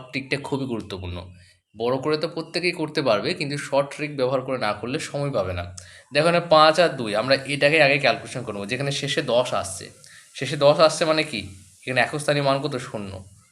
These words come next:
তাহলে একক স্থানীয় মান কত? শূন্য। তাহলে আমরা এটা করতে পারি ওয়ান ইন্টু জিরো ইন্টু থ্রি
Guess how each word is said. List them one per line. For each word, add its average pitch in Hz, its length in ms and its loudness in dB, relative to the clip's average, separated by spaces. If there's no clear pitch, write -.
তাহলে 117 180 -2
একক 135 180 -4
স্থানীয় 131 240 -6
মান 131 120 -2
কত? 143 200 -6
শূন্য। 95 320 -10
তাহলে 135 160 2
আমরা 139 200 4
এটা 151 120 2
করতে 147 260 -6
পারি 135 180 0
ওয়ান 120 360 0
ইন্টু 117 260 -8
জিরো 117 440 -8
ইন্টু 107 320 -8
থ্রি 135 220 -4